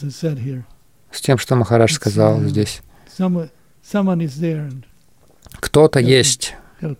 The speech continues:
Speaker 1: helping, uh,
Speaker 2: который помогает в
Speaker 1: be in
Speaker 2: этом,
Speaker 1: place in the proper way.
Speaker 2: чтобы все правильно происходило, все было на своих
Speaker 1: So,
Speaker 2: местах.
Speaker 1: also he brings us together here.
Speaker 2: И это также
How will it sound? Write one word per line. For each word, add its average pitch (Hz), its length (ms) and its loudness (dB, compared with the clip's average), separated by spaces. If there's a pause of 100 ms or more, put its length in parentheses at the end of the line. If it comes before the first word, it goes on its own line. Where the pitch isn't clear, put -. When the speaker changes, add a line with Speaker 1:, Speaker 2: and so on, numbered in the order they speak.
(140)
Speaker 1:
helping, 147 380 -10
uh, 135 80 -12
Speaker 2:
который 123 320 4
помогает 113 640 2
в - 60 -2
Speaker 1:
be 107 40 6
in 107 40 4
Speaker 2:
этом, 107 300 -2
Speaker 1:
place 143 400 -10
in 139 140 -12
the 135 160 -14
proper 143 240 -14 (100)
way. 139 160 -8 (120)
Speaker 2:
чтобы 120 300 0
все 120 680 4
правильно 113 360 4
происходило, 107 680 0 (200)
все - 200 0
было 110 180 2
на 107 100 4
своих 104 260 2
Speaker 1:
So, 117 60 -2
Speaker 2:
местах. 143 320 -2 (1900)
Speaker 1:
also 151 260 -10
he 143 200 -8 (240)
brings 156 300 -6
us 147 160 -6
together 143 400 -12
here. 135 220 -12 (560)
Speaker 2:
И 143 80 0
это 123 180 6
также 117 680 0